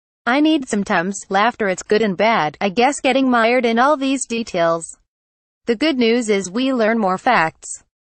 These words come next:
The bad news is we learn more facts, and it may not be possible for Americans to put it all together and conclude that anything significant happened, when actually there's a grave threat to democracy.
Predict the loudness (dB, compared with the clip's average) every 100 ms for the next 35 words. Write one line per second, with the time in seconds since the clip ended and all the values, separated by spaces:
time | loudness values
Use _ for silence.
0 | _ -4 0 2 2 0 -2 0 -2 -4
1 | -4 -2 0 0 0 0 0 0 0 0
2 | -2 -2 -2 0 0 2 2 0 -4 0
3 | 0 0 -2 -2 -2 0 0 0 0 0
4 | 0 -2 -2 -4 -8 -2 0 2 2 0
5 | 2 2 2 0 -2 -4 -6 -2 0 0
6 | 2 2 2 -2 -2 -2 -2 -6 -4 -2
7 | -2 -2 -2 -2 -2 -2 -2 -4 -4 -2
8 | 2 0 0 -2 0 -2 0 2 2 2
9 | 0 0 0 0 2 2 2 0 -2 0
10 | 0 0 -4 -6 -4 -6